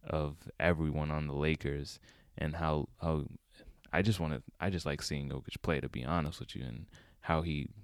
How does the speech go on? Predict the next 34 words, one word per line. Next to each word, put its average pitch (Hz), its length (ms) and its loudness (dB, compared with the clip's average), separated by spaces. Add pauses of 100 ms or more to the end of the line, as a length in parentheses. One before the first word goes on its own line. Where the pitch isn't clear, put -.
(140)
he 82 120 -2
dishes 82 380 2
out 73 140 2
the 71 100 -2
ball 73 380 2
and 71 160 -4
how 76 160 0
he 76 240 -8 (340)
plays 87 280 4
with 78 100 -2
so - 160 -2
much 69 240 -2
patience. - 580 2 (340)
And 95 120 4
I 92 100 10
wanna 85 220 6
see - 400 0 (400)
Murray 90 320 8
shoot - 320 2
lights 78 260 2
out 92 220 8
again, 76 400 -2 (120)
to 85 100 0
be 80 120 4
honest 80 300 4
with 78 80 -2
you, 76 200 0 (280)
um, 73 480 -2 (120)
it, - 260 -6
it - 160 -4
simply 78 340 2
put. 76 320 2 (600)
But, 85 280 6 (600)
yeah, 71 260 0